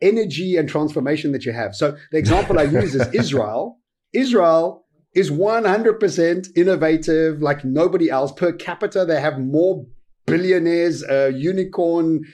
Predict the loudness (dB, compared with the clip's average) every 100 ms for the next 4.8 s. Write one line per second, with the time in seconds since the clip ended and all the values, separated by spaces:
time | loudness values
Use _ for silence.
0 | -14 -6 -2 0 -2 0 2 4 2 0
1 | -4 -8 -14 -14 -6 -4 -2 -2 -2 -4
2 | 0 2 0 0 -4 -2 -6 -6 -4 -2
3 | -2 -4 -8 -6 -6 -2 2 2 2 0
4 | -2 -2 -2 -2 0 0 -2